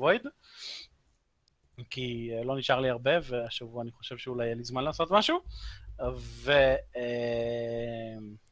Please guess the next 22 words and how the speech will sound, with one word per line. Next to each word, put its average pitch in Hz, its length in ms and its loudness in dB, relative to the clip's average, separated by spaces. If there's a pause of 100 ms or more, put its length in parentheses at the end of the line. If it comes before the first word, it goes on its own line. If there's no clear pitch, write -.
(580)
אני 131 140 -4
רוצה 135 680 6
להספיק 131 500 -2
לשחק 151 320 -2
קצת 147 340 0
בסיטי 131 520 -2
סקייליין. 202 640 4 (480)
אה, 139 100 8
מי 226 80 8
שלא 427 160 10
יודע 285 160 10
למה 277 160 10
אנחנו 233 160 6
מדברים 131 320 2
כל 294 140 -6
כך 185 180 4
הרבה 139 140 4
על 131 60 6
המשחק 135 300 -2
הזה, 131 120 -6
זה 127 140 -8
כי - 120 -8